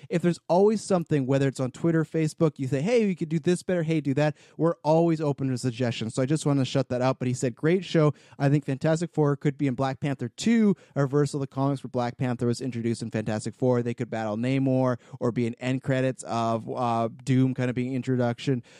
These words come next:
or Ant-Man three to have something to do with the quantum realm." And when I saw that, I was actually thought those were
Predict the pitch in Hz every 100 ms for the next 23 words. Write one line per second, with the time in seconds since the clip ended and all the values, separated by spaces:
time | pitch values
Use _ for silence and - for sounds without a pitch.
0 | - - 165 180 156 156 160 147 - 139
1 | 135 131 123 127 - 131 117 123 113 -
2 | 117 117 113 107 98 107 151 175 185 175
3 | 226 247 165 175 202 - 196 190 175 156
4 | 160